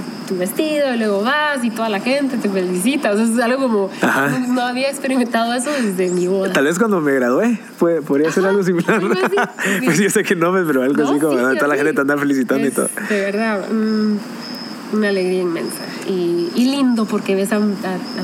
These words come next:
Speaker 1: muchos artistas, a tus colegas que están ahí también. Eso es un día de celebración, de verdad,
Speaker 2: Pero
Speaker 1: celebración.
Speaker 2: esto, es-, ¿este premio fue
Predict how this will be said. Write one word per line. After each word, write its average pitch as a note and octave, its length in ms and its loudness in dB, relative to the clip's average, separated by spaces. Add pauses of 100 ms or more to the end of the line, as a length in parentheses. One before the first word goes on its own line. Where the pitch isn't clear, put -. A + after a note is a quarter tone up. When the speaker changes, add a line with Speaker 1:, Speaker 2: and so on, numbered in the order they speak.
Speaker 1:
muchos G3+ 300 -2
artistas, F#3+ 520 -2
a F3+ 60 -2
tus F3+ 180 -6
colegas F#3 800 0
que F3+ 120 -6
están F3 240 -6
ahí E3+ 260 -2
también. F#3+ 300 0
Eso A#3 180 0
es D4 140 -4
un D#4+ 120 2
día E4+ 160 2
de E4+ 80 0
celebración, G3 580 0
de E3+ 80 -2
verdad, - 200 -4
Speaker 2:
Pero F3 140 -4
Speaker 1:
celebración. C#3 220 4
Speaker 2:
esto, D#3 320 2
es-, D#3+ 240 2
¿este F3 220 2
premio F#3 360 2
fue F#3 380 2